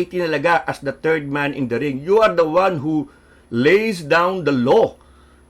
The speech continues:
doon sa ibabaw ng lona. Ikaw ang nagsasabi kung tama yan o hindi, ikaw ang bibigay ng point deduction,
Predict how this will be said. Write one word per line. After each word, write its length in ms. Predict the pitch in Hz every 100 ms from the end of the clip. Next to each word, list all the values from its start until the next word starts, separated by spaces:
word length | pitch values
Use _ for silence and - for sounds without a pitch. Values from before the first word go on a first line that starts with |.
| _
doon 480 | 131 170 175 220 180
sa 320 | - - 175
ibabaw 400 | 156 151 151 147
ng 160 | 143 135
lona. 400 | 120 117 147 156
Ikaw 320 | 185 185 196
ang 160 | 196 185
nagsasabi 480 | 180 160 147 180 175
kung 160 | 135
tama 320 | - 170 180
yan 400 | 208 214 202 208 202 _ _ -
o 80 | 131
hindi, 480 | 202 202 202 202 -
ikaw 320 | 135 120 135
ang 160 | 143 135
bibigay 320 | 135 131 143
ng 160 | 131 -
point 240 | 131 131
deduction, 560 | 143 175 220 - 196